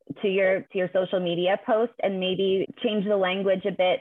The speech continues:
put your own spin on it, add your own thoughts. As long as it aligns with that message, then you're good.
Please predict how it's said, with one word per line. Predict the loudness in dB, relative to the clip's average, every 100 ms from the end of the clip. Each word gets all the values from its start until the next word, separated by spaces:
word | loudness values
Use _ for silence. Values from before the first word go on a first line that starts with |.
| _
put | -4
your | 0 0
own | 0 -4
spin | -4 -2 0
on | -2
it, | 0 0 0
add | -2 0
your | 2 2
own | 0 -4
thoughts. | -2 0 -2 -6 _ _ -20 -12 -4
As | -2
long | 0 0 0
as | 0
it | 2
aligns | 0 0 -2 -2
with | -4 -2
that | -2 0
message, | -4 0 -2 -2
then | -4 0
you're | 0
good. | 0 0 0 -2